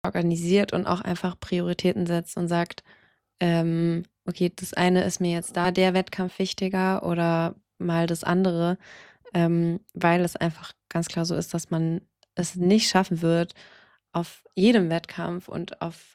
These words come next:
allen, äh, Wettkämpfen von beiden Sportarten dabei zu sein und vor allem auch nicht immer, ähm, topfit sein kann. Also wenn man so eine lange Saison hat quasi, gerade wenn die Saison von der einen Sportart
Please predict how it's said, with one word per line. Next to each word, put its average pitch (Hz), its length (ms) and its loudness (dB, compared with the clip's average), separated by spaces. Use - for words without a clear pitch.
allen, 180 680 0
äh, 175 220 2
Wettkämpfen 175 560 -2
von 165 180 0
beiden 165 220 2
Sportarten 165 600 0
dabei 160 320 0
zu 175 200 -6
sein 170 220 2
und 165 200 -2
vor 165 160 -2
allem 175 180 2
auch - 240 0
nicht 185 320 -2
immer, 185 320 0
ähm, 170 800 -2
topfit 185 420 0
sein 160 200 0
kann. 160 260 -2
Also 170 320 2
wenn 170 140 -2
man 180 400 0
so 180 160 0
eine 185 180 4
lange 175 320 2
Saison 170 460 0
hat 180 200 -2
quasi, 180 400 -2
gerade 170 340 -2
wenn 175 320 0
die 165 260 -2
Saison 170 320 0
von 160 140 0
der 165 120 2
einen 175 180 2
Sportart 170 600 0